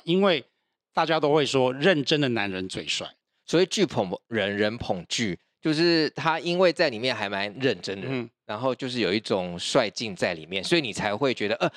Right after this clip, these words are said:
Speaker 2: 他很符合这个角色，好像就是他，所以他会变得帅。你刚刚有讲一句有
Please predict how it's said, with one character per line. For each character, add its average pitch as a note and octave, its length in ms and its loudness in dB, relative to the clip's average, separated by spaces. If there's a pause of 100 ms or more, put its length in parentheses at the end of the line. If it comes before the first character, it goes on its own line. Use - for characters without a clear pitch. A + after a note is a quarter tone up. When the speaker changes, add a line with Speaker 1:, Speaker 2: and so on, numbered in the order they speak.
(140)
Speaker 2:
他 - 140 -2
很 F3 140 2
符 A2+ 180 -6
合 G#2+ 100 -2
这 A#2+ 80 -4
个 B2+ 80 0
角 F2 200 -2
色， G2+ 200 0
好 E2+ 220 -4
像 G#2+ 220 -2
就 G2+ 120 -2
是 - 140 -2
他， - 240 -8 (160)
所 - 160 -2
以 - 20 2
他 G#2 140 -2
会 G2 80 0
变 F#2 160 -8
得 D#2+ 60 -14
帅。 - 280 -8 (220)
你 D3 80 -12
刚 E3 160 -4
刚 E3 60 -4
有 C#3 100 0
讲 F#2+ 240 -2
一 - 60 -4
句 A#2 180 -4
有 F2+ 120 -2